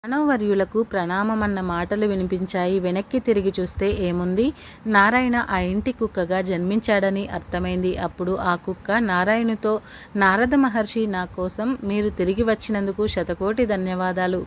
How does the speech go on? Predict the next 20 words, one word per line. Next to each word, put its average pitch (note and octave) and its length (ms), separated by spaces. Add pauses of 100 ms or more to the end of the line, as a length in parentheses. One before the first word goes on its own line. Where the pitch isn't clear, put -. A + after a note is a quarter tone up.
కాకపోతే F3+ 680 (420)
చిన్న B3+ 240
మాట, F#3+ 320
మా F3+ 240
పిల్లలు F#3+ 520
అంతులేని A3+ 560
సంపద F3+ 440
చేతికి F#3+ 540
రావడంతో F#3+ 680 (380)
చాలా A#3 440
అశ్రద్ధగా A3 640
ఉంటున్నారు. F#3 680
అందుకే F#3 500
ఇంట్లోని B3 440
సంపదను F#3 560
దొంగలు G3+ 440
దోచుకుపోకుండా F#3 1000 (400)
రాత్రింపగళ్ళు G#3 1000
కాపాడుకుంటూ F#3+ 760
వస్తున్నాను. F#3+ 760